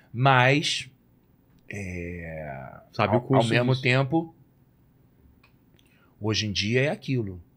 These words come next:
Speaker 1: É, eu, eu nem vou.
Speaker 2: Entendi.
Speaker 1: Eu nem vou.
Speaker 2: Entendi.
Speaker 1: Dia desse mesmo, acho que foi anteontem, né? Teve um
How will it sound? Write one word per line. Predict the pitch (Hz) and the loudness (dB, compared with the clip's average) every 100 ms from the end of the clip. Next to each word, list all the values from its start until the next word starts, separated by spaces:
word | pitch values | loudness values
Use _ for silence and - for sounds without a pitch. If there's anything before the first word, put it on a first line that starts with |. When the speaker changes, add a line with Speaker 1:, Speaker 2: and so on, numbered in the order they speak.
| _ | _
Speaker 1:
É, | 107 - | -8 -6
eu, | 104 104 | -8 -6
eu | - 113 | -4 0
nem | 123 139 | 2 2
vou. | 113 101 - - - _ _ _ _ _ _ _ _ _ _ _ _ _ _ _ _ | 0 -4 -6 -12 -20 _ _ _ _ _ _ _ _ _ _ _ _ _ _ _ _
Speaker 2:
Entendi. | 98 87 85 - | -12 -12 -16 -14
Speaker 1:
Eu | 104 101 | -10 -8
nem | 95 107 | -8 -10
vou. | 104 87 _ _ _ _ _ _ | -12 -16 _ _ _ _ _ _
Speaker 2:
Entendi. | 95 90 95 _ _ _ _ _ 92 | -20 -20 -20 _ _ _ _ _ -10
Speaker 1:
Dia | 95 92 | -8 -4
desse | 101 127 107 | -2 -2 -4
mesmo, | 101 117 | -6 -8
acho | 95 | -8
que | - | -10
foi | 95 | -10
anteontem, | 104 - 92 113 127 90 | -10 -12 -12 -12 -12 -14
né? | 98 101 101 _ _ _ _ _ _ _ _ _ _ _ _ | -14 -16 -18 _ _ _ _ _ _ _ _ _ _ _ _
Teve | 92 | -12
um | 90 | -12